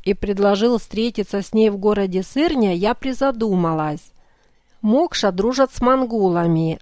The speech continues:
а отец этой самой Нарчатки даже ушёл вместе с дружиной с монгольским войском на запад,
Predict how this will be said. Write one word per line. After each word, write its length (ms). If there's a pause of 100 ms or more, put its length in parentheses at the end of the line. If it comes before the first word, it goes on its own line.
(120)
а 120
отец 360
этой 240
самой 400
Нарчатки 680
даже 320
ушёл 400
вместе 480
с 40
дружиной 640
с 100
монгольским 760
войском 460
на 140
запад, 580